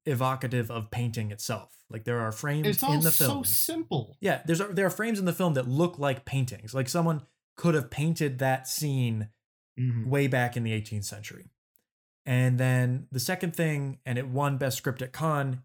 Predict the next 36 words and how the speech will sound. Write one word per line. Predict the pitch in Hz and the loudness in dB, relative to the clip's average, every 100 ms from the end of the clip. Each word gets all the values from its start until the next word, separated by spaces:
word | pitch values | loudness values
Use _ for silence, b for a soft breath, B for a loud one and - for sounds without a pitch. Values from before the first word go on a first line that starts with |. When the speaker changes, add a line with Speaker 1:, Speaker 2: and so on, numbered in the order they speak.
| - | -6
Speaker 1:
and | 117 117 | -4 -4
for | 113 120 117 | -2 -2 -2
a | |
reason, | 117 135 165 131 131 120 117 _ _ _ - | 0 4 4 4 2 0 -4 _ _ _ -2
it | 123 | 0
is | 120 117 107 - | 2 0 -2 -6
an | |
incredibly | 117 113 135 131 127 | -10 -4 -4 0 0
well-paced | 117 127 131 127 127 131 127 - - | 0 2 2 0 0 2 0 -4 -10
and | 120 | -8
interesting | 143 127 131 - 120 110 | -4 -2 -4 -4 -4 -4
script | 104 151 160 - - _ _ - | -4 0 0 -2 -20 _ _ -6
that | 123 123 | -4 -2
develops | 117 131 131 127 | 0 2 0 -2
the | 123 | -4
characters | 131 127 127 123 | 0 0 2 0
in | 110 117 | 0 0
new | 143 127 | 2 0
and | 127 | -2
interesting | 127 127 113 113 | -4 -4 -4 -2
ways | 117 113 113 107 _ _ _ | 0 0 0 -4 _ _ _
with | 135 127 | -2 0
each | 120 110 - | 0 -4 -4
scene. | 117 95 101 _ _ _ _ _ _ - | -4 -6 -12 _ _ _ _ _ _ -6
But | 151 131 | -4 -2
Speaker 2:
Mm-hmm. | 127 117 110 - _ - | -2 -2 -6 -8 _ -8
Speaker 1:
I | |
think | 117 139 131 | -4 -4 -4
the | 131 | -2
thing | 160 143 139 127 | 0 0 0 0
that | 117 117 _ _ _ _ _ _ _ - | -2 -4 _ _ _ _ _ _ _ -10
makes | 147 143 147 - | -4 0 0 -2
the, | 143 127 - | -4 -6 -6
the | 131 | -4
film | 131 135 131 | 0 0 2
work | 127 123 117 - | 2 0 -2 -12